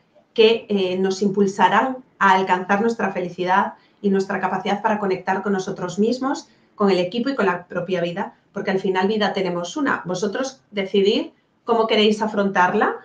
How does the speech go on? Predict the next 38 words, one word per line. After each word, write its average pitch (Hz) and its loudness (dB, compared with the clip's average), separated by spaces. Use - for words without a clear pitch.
si - -4
con 190 2
rigidez, 196 2
con 208 2
dolores 202 4
de 214 0
espalda, 196 2
porque 202 -2
no 185 -4
soy 190 -2
capaz, 180 0
no 196 0
sois 202 -4
capaces 190 -2
de 190 -4
girar 190 0
así 190 -2
un 185 0
poquito 196 -4
para 202 2
ver 202 2
qué 202 0
viene 196 2
por 190 -2
allí, 202 0
o 196 -12
vamos 208 0
a 226 -4
girar 208 0
otro 202 -2
poquito 208 -6
para 196 0
ver 196 -2
qué 196 -6
viene 190 -2
por - -6
allí. 220 0
No, 185 2